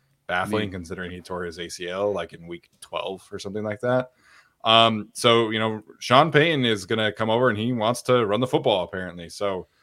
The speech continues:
Speaker 1: I think they're gonna try and get back to, you know, what Russ looked like, uh, when he was a young player with Marshawn Lynch and all those guys and just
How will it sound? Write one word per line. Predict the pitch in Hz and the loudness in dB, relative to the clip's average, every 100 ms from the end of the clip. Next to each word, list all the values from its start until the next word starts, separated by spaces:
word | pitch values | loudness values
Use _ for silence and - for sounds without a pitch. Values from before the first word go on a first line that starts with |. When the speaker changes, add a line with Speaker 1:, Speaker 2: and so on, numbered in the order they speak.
| _ _ | _ _
Speaker 1:
I | - | -4
think | 107 143 117 | 0 0 4
they're | 123 127 | 4 4
gonna | 131 127 120 | 4 0 -2
try | - 117 | -2 0
and | 113 | 0
get | 110 - | -4 -2
back | 104 110 - | -2 -2 -6
to, | - 107 104 104 101 95 - | -6 -4 -4 -4 -6 -8 -12
you | 107 | -12
know, | 95 | -10
what | 92 104 95 | -4 -4 -4
Russ | 98 104 101 - - | -4 -4 -4 -10 -12
looked | 101 104 - | -6 -6 -4
like, | 107 110 110 - _ _ _ _ | 0 0 0 -6 _ _ _ _
uh, | 98 95 92 | -6 -4 -4
when | 104 | -4
he | 107 | -4
was | 95 | -6
a | 98 | -6
young | 98 107 | -4 -4
player | 101 101 107 | -4 -2 0
with | 101 | -2
Marshawn | 92 95 - 101 95 | -4 -6 -4 -6 -6
Lynch | 92 101 | -10 -10
and | 95 | -10
all | 92 | -10
those | 95 92 82 | -8 -12 -10
guys | 92 95 104 | -8 -6 -6
and | 95 | -8
just | 87 90 - | -12 -14 -14